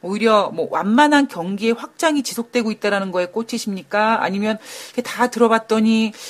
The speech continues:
아, 뭔가 경제 성장이 이렇게 뭐 둔화되고 있고 뭐 그런 거구나라는 게 들리십니까? 어떤 게 먼저 들리시나요? 그리고 저는 제가 가장 주목했던 부분이 뭐냐면 제가 지금 아마 돈다방 비쓰리를 진행하면서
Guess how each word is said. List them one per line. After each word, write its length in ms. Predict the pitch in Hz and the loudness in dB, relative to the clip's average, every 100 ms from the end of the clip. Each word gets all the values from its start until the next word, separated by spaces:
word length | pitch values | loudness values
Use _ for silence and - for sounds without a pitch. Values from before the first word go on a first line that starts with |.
| - - | -18 -4
아, 200 | 190 196 | 0 0
뭔가 360 | 170 196 226 | -2 2 2
경제 340 | 226 175 180 247 | 2 -8 -6 -4
성장이 460 | 302 294 294 285 | -2 0 0 0
이렇게 160 | 233 240 | 0 -2
뭐 180 | 202 208 | -4 -12
둔화되고 600 | - 208 262 285 262 262 | -6 0 2 0 -4 -4
있고 540 | 220 - 254 254 151 - | -6 -2 2 2 0 -2
뭐 140 | 214 | -4
그런 220 | 240 247 | 4 4
거구나라는 920 | 233 190 165 156 180 151 123 180 214 | 6 2 -2 0 0 -2 -2 0 2
게 80 | 214 | 0
들리십니까? 460 | 214 185 185 156 - | -2 -4 -4 -4 2
어떤 340 | 165 - 359 | 2 2 0
게 80 | 349 | 0
먼저 300 | 185 170 175 | -2 -2 -4
들리시나요? 600 | 156 135 143 147 202 139 _ _ - _ _ | -6 -8 -6 -4 -4 -8 _ _ -20 _ _
그리고 200 | 285 277 | 2 2
저는 540 | 269 180 226 190 127 - _ _ - | 2 2 2 2 -2 -10 _ _ -6
제가 360 | 208 226 214 | 2 4 4
가장 300 | - 185 214 | 0 -4 -4
주목했던 540 | 214 208 226 233 208 185 | -2 -2 0 -4 -6 -6
부분이 240 | 160 208 | -6 -6
뭐냐면 640 | 143 131 123 190 208 117 - _ _ _ _ _ _ _ _ _ | -6 -6 -6 -4 -4 -4 -12 _ _ _ _ _ _ _ _ _
제가 280 | - 202 220 | -10 -2 0
지금 320 | 208 196 196 - - - - - | 0 -4 -4 -6 -20 -20 -20 -14
아마 500 | - 196 202 196 175 - | -6 0 0 0 -4 -6
돈다방 380 | 208 196 247 254 | -6 2 4 4
비쓰리를 320 | 226 240 220 | 2 -2 -2
진행하면서 960 | - 180 190 190 180 180 214 196 131 | -4 -4 -4 -2 -4 0 4 4 2